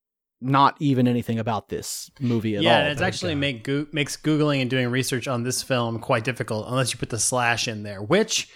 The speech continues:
Speaker 2: was done on purpose by John Woo. He put the slash in 'cause he didn't want people thinking that this was a hockey movie.
Speaker 1: <laughs> Okay. All right.
Speaker 2: Kind of
Speaker 1: All right.
Speaker 2: a brilliant idea.
Speaker 1: That
Speaker 3: Didn't know
Speaker 1: seems,
Speaker 3: that.
Speaker 1: yeah,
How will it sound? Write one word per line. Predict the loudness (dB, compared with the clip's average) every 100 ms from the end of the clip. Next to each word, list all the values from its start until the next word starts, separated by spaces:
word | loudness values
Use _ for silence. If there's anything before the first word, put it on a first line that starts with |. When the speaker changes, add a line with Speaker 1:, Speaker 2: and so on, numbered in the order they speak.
| -16 2
Speaker 2:
was | 4 4
done | 4 2
on | 2 2
purpose | 2 0 -2 -4 -6 -8 -4
by | 0 2
John | 2 0 0
Woo. | -2 -4 -2
He | -2
put | -2 -2
the | 0
slash | 0 2 2 2
in | -2 -4
'cause | -4 0
he | 2
didn't | 2
want | 0 0
people | -2 -2
thinking | -6 -8 -6
that | -6 -6
this | -6
was | -6 -6
a | -8 -10 -14 -20 -20
hockey | -2 0 0 -4
movie. | -6 -12 -18 -20 -20
Speaker 1:
<laughs> | _ _ _ _ _ _ _ _ _ _ _ _ -14 0
Okay. | 0 0 2 6 6 6 2 _ -20 -20 _ _ _ _ 0
All | 4
right. | 4 2 -4 _ _ _
Speaker 2:
Kind | 2
of |
Speaker 1:
All | 4
right. | 6
Speaker 2:
a |
brilliant | 6 4
idea. | 2 2 2
Speaker 1:
That | 4 4
Speaker 3:
Didn't | 0
know |
Speaker 1:
seems, | 2 2 2 0
Speaker 3:
that. | 0
Speaker 1:
yeah, | 2 2